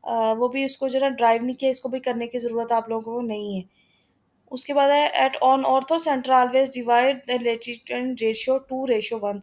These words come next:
तो ये भी जो है ना, ये भी अच्छे से तैयार कर लीजिएगा, ये भी पेपर के अंदर पूछा जा सकता है। उसके बाद जो है ना, जो, जो लाइन में अंडरलाइन करवा रही हूँ, प्लीज उसको अच्छे से याद कर लीजिएगा। अच्छा, ये जो है ना एंड पे बताया हुआ है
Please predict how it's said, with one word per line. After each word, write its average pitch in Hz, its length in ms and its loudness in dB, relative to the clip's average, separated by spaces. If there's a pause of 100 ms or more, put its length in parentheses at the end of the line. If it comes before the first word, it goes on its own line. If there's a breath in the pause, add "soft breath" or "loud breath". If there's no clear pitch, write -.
(320 soft breath)
तो 233 80 -14
ये 240 140 -2
भी 262 140 -4
जो 262 120 -4
है 240 140 0
ना, 226 100 -2
ये 233 180 -2
भी 233 100 -4
अच्छे 233 200 -4
से 240 100 -6
तैयार 220 320 -2
कर 214 160 -4
लीजिएगा, 220 320 -2
ये 226 140 0
भी 220 100 -8
पेपर 220 260 -4
के 226 100 -8
अंदर 220 160 -6
पूछा 226 240 -6
जा 196 140 -2
सकता 180 340 -10
है। 180 60 -12 (1040 loud breath)
उसके 269 320 0
बाद 240 300 6
जो 247 120 0
है 240 160 0
ना, 233 180 2
जो, 240 200 2
जो 269 100 4
लाइन 269 180 8
में 277 100 2
अंडरलाइन 262 380 2
करवा 247 300 4
रही 262 120 0
हूँ, 277 80 -2
प्लीज 262 180 -6
उसको 262 200 -4
अच्छे 247 180 -4
से 254 120 -4
याद 226 200 2
कर 220 140 -4
लीजिएगा। 208 280 -2
अच्छा, 240 140 -4
ये 254 280 0
जो 302 120 -2
है 247 140 4
ना 240 140 4
एंड 240 180 0
पे 247 80 0
बताया 214 360 2
हुआ 220 140 0
है 269 140 -6